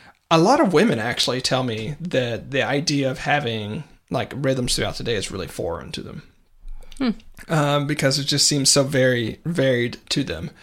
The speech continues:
Speaker 1: Um, and given my anatomy, it's hard for me to speak to, to that change. But what I've typically found in more conversations with them is that the commitments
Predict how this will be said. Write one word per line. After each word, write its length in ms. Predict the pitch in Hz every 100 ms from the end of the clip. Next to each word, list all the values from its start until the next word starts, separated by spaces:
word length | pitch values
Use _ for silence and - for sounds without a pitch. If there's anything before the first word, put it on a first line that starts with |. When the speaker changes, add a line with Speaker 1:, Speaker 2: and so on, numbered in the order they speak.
| - - - - - -
Speaker 1:
Um, 540 | 147 131 123 123 147 - _ _ _ - _
and 580 | 160 143 143 143 135 - - _ _ _ _ _ _ _ _ - 156
given 320 | 165 170 170 156
my 220 | 143 135
anatomy, 720 | 101 127 135 143 190 254 254 - - _ _ _ _
it's 180 | 156 147
hard 180 | 147 139
for 60 | 143
me 120 | 131
to 60 | 123
speak 340 | - 139 -
to, 420 | - 151 104 135 175 - - - - _ _ -
to 380 | 156 143 151 123
that 360 | 147 135 -
change. 420 | - 175 127 123
But 140 | 123 117
what 320 | 123 143 127
I've 260 | 139 - -
typically 440 | 254 247 214 165
found 580 | 156 131 107 92 87 82 -
in 380 | 131 123 117 113
more 260 | - 139 131
conversations 720 | - 120 113 - 113 156 165
with 140 | 180 190
them 140 | 196
is 320 | - 143 143
that 360 | 143 127 127 - - - - - -
the 420 | 151 143 135 120
commitments 840 | - 127 143 151 147 - - -